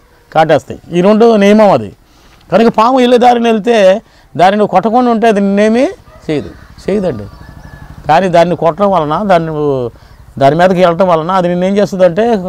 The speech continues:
ఆ, దాని ప్రాణం కాపాడుకోవడానికి, ఎవడ ప్రాణం వాళ్ళు కాపాడుకుంటారండి. మనమేమో, ఆ, జంతువు ప్రాణం, మన సంపుద్దేమో ప్రాణం పోయిందని మనం కాపాడుకుంటుంటే అదేమో మనుషులు చంపుతాడేమో, మనుషులు చంపుద్ది. కనుక ఈ విధంగా పాపం అనేది మనం వెళితేనే పాపం అందరికి వస్తుందండి.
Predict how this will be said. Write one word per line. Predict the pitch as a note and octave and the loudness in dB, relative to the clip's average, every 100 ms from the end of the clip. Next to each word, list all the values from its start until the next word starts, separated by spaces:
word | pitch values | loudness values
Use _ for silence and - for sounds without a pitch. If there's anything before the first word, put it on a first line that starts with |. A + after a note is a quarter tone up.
| E3 C#3+ C3+ A#2+ C#3 A2+ - | -8 -6 -8 -8 -14 -14 -12
ఆ, | A#2 A2 G#2 F#2+ - - - C3 | -10 -8 -10 -14 -20 -20 -12 -4
దాని | C3 E3+ G#3 | 0 2 2
ప్రాణం | - G3 G3+ G3 | 2 0 0 0
కాపాడుకోవడానికి, | G3 F#3+ F#3+ F3+ E3+ D#3 | 0 0 -2 0 0 -2
ఎవడ | C#3+ D#3 F#3+ | -2 0 0
ప్రాణం | G#3 G#3 A3 | -2 -4 -2
వాళ్ళు | G#3+ G3 | -2 -2
కాపాడుకుంటారండి. | F#3+ F#3 G3 F3 D#3 C#3 A2 G#2 | -2 -4 -2 -4 -6 -6 -8 -6
మనమేమో, | C3+ F3 G3+ G3+ G#3+ G#3 - - - _ - | -2 0 0 2 4 2 0 -12 -20 _ 0
ఆ, | C3 C3 | 2 4
జంతువు | B2 F3+ A3+ G#3 | 2 2 2 2
ప్రాణం, | G3+ F#3+ F#3+ F#3 F3 D#3+ - _ - | 2 0 -2 -4 -4 -6 -10 _ -8
మన | D3+ | -4
సంపుద్దేమో | D#3 F#3 F#3+ F#3+ G#3 | -2 -2 0 2 2
ప్రాణం | G3 F#3 G3 G3+ | 2 0 -2 -2
పోయిందని | G3+ F#3+ | -2 -2
మనం | F3 E3 | -2 -2
కాపాడుకుంటుంటే | F3+ G3 G3+ F#3+ F#3 F3+ F3 | 0 2 0 0 -2 0 2
అదేమో | E3 F#3 G#3+ G#3 | 4 4 4 2
మనుషులు | F#3+ F3+ G#3 | 0 0 0
చంపుతాడేమో, | G3+ G3 G3 F#3 | 0 2 2 2
మనుషులు | D3 D#3 G3+ G3 | 0 -2 -4 -4
చంపుద్ది. | D#3+ C3 G2 - _ _ _ _ - | -6 -8 -12 -18 _ _ _ _ -4
కనుక | E3+ | -2
ఈ | G3 | 0
విధంగా | F#3+ G3 G#3 | 0 0 -2
పాపం | D3+ F3+ F#3 G#3 | 0 0 0 0
అనేది | G3+ G3+ G3+ | -2 -2 -2
మనం | E3+ E3 F#3 | -2 0 0
వెళితేనే | F3+ G#3+ A3 B3 B3+ | 2 0 0 0 0
పాపం | G#3 A3 G#3 G#3+ | 0 0 0 -4
అందరికి | G3 F#3 F3+ | -4 -2 -2
వస్తుందండి. | E3 - D3+ A2+ | -2 -6 -12 -12